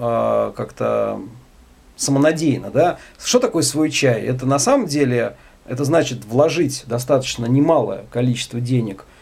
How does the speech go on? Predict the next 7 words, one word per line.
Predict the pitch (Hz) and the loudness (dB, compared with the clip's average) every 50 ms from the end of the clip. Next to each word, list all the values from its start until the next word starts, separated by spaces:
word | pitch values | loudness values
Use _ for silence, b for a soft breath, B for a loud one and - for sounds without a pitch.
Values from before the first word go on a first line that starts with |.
| b b b | b b b
в | - - - | -20 -6 2
партию | - 147 139 131 127 131 127 123 | 2 2 2 2 -2 -2 -2 0
чая, | - - 240 277 254 170 135 | 2 4 4 4 4 2 0
причем, | - - 135 - - 156 151 139 123 120 131 | -2 -6 -10 -6 -2 0 0 2 2 2 2
ну, | 147 151 131 | 2 2 2
вот, | 123 131 127 - - - - - _ - - _ _ _ - - | 0 0 -2 -4 -10 -20 -20 -20 _ -20 -20 _ _ _ -20 -10
вложение, | 113 113 123 135 127 151 214 254 269 226 160 131 117 110 | 0 2 2 2 4 2 2 2 4 4 2 2 0 -2